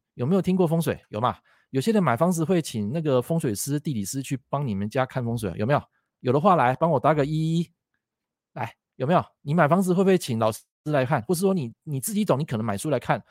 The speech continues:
可能看一些那个，呃，电视里面老师所讲的啊，比如说有路冲啊，有壁刀啊，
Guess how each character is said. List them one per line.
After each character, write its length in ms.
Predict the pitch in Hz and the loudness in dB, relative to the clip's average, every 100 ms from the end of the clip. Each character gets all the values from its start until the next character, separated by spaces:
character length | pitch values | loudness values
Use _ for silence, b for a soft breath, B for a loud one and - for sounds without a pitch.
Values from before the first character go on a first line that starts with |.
| b b b | b b b
可 120 | - | -6
能 160 | 123 143 | -4 -4
看 200 | - 190 | -2 -2
一 60 | 185 | 0
些 320 | 180 180 190 b _ _ _ _ | 2 2 0 b _ _ _ _
那 100 | - | -6
个， 440 | 165 147 131 120 - _ | -2 2 2 2 -2 _
呃， 200 | - 107 98 | -2 -2 2
电 180 | 196 | 0
视 200 | 170 175 - | 2 0 -2
里 60 | 110 | -4
面 140 | 156 | -2
老 100 | 110 | -2
师 140 | 104 156 | -2 -4
所 180 | 127 | -2
讲 200 | 143 92 | -2 -4
的 140 | 90 95 _ _ _ | -6 -8 _ _ _
啊， 120 | - 98 | -8 -4
比 80 | 104 | -2
如 40 | |
说 200 | 135 151 | 0 2
有 100 | 107 | 2
路 160 | 165 151 | 2 2
冲 180 | 151 | 0
啊， 180 | 151 139 | 2 2
有 120 | 131 | 0
壁 180 | - 160 | -2 -6
刀 200 | 139 147 | 0 2
啊， 280 | 143 131 127 | 4 4 2